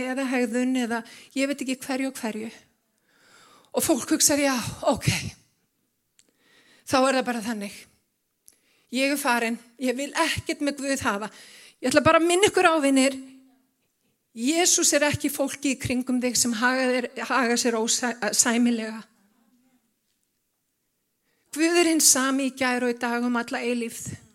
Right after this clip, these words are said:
Hann hefur ekkert breyst. En ótrúlega margir stoppa þarna. Það kemur móðgun upp í hjartað. Særindi.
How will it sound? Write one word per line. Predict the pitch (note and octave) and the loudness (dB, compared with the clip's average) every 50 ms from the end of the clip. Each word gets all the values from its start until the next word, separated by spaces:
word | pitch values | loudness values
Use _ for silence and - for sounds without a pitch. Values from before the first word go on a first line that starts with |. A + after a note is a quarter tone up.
| _ _ _ _ _ _ - | _ _ _ _ _ _ -2
Hann | C#4 C4 C4+ | 0 0 0
hefur | C#4 B3 B3 B3 | 0 0 -2 -2
ekkert | A#3+ B3 - A#3+ - - | -2 -4 -8 -10 -8 -10
breyst. | G#3+ G#3 G#3+ G#3+ - - - - - - - _ _ _ _ _ _ _ _ _ _ _ _ _ _ _ _ _ _ _ _ _ _ _ _ _ _ _ _ _ _ _ _ _ _ _ _ _ _ - | -10 -8 -4 -2 -2 -2 -2 -6 -14 -20 -20 _ _ _ _ _ _ _ _ _ _ _ _ _ _ _ _ _ _ _ _ _ _ _ _ _ _ _ _ _ _ _ _ _ _ _ _ _ _ -4
En | B3 D4+ | -4 -2
ótrúlega | - - F#4 F4+ F4+ F#4 F#4 F#4 - - - D4+ D4+ D#4 D4 D4 C#4 C#4 C4+ | -2 0 4 6 6 6 6 4 0 -2 0 0 0 2 2 0 0 -2 -2
margir | C4 B3 B3+ B3 B3+ - - - G#3 - - - - - - - _ _ _ _ _ _ _ _ _ _ _ | -2 -2 -4 -4 -6 -10 -16 -18 -18 -16 -16 -16 -16 -16 -20 -20 _ _ _ _ _ _ _ _ _ _ _
stoppa | - - - - C#4+ - - - A#3 A#3 | -6 -6 -4 -4 -6 -6 -6 -8 -8 -6
þarna. | - A#3 A3+ - G#3 G#3 - - - _ _ _ _ _ _ - | -6 -8 -8 -10 -14 -16 -18 -20 -20 _ _ _ _ _ _ -12
Það | - G#3 - | -12 -10 -8
kemur | - B3 A#3 B3 A#3+ | -8 -6 -4 -2 -2
móðgun | B3 C4+ C#4+ D4+ D4+ D4 - - A#3+ A#3 G#3+ G3+ | -2 -2 -2 -2 -4 -4 -6 -10 -10 -8 -8 -10
upp | - - | -10 -12
í | F#3+ - | -12 -12
hjartað. | G3 F#3 - - - F3 - _ _ _ _ _ _ _ _ _ _ _ _ _ _ _ _ _ _ _ _ _ _ _ _ _ | -12 -14 -16 -18 -20 -20 -20 _ _ _ _ _ _ _ _ _ _ _ _ _ _ _ _ _ _ _ _ _ _ _ _ _
Særindi. | - - - - D4+ C#4+ C4+ A#3+ A3 G3+ G#3 - G#3 | -6 -4 -2 0 0 0 0 0 -4 -6 -8 -12 -16